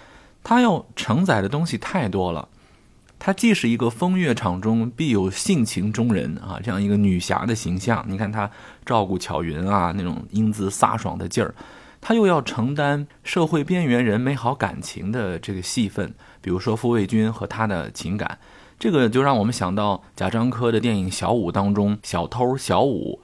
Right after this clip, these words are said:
和歌厅陪唱小姐叫什么丽丽是吧？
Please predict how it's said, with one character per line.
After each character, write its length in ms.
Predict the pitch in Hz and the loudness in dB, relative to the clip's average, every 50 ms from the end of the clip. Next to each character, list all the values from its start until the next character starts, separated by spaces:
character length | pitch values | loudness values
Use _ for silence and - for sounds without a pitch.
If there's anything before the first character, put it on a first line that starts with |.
| - - - | -18 -20 -12
和 200 | - - 92 92 | -4 -2 -2 -2
歌 240 | 90 - 127 120 120 | 0 0 0 0 0
厅 360 | - 123 131 117 127 123 120 | 0 0 0 0 0 -2 -2
陪 200 | - - 90 90 | -4 -4 -4 -4
唱 240 | - 131 117 98 95 | -2 -2 -2 -2 -2
小 220 | - - 95 98 | -2 -2 -4 -2
姐 260 | 107 - 90 - - - | -2 -4 -4 -6 -6 -4
叫 140 | - 131 120 | -4 -2 0
什 80 | 104 95 | 0 -2
么 100 | 101 110 | -2 -2
丽 260 | - 185 214 190 139 | 0 0 2 2 2
丽 200 | 107 98 87 90 | 2 0 -2 -2
是 120 | - - | -4 -4
吧？ 140 | 95 92 101 | -4 -4 -4